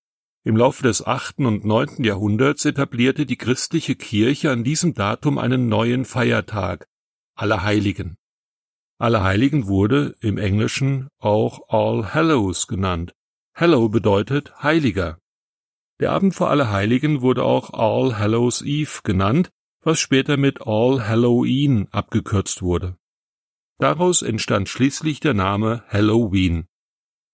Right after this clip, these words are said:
Ende des ergänzenden Stoffs. Halloween-Kostüme, Süßigkeiten und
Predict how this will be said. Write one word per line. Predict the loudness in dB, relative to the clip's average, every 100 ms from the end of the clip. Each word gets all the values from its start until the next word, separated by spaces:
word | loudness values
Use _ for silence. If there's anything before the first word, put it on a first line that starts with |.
| _
Ende | -2 0 2 0
des | 0 -2
ergänzenden | 0 0 -2 -4 -6 -6
Stoffs. | -6 -6 -6 -8 -12 _ _ _ _ _ _ _ _ _ _ _ _ _ _ _ _ _ _ _
Halloween-Kostüme, | 2 4 4 4 2 0 0 0 2 2 2 0 -2 -6
Süßigkeiten | 0 0 2 -2 -2 -2 -2 0 -2 0
und | 0 0 -2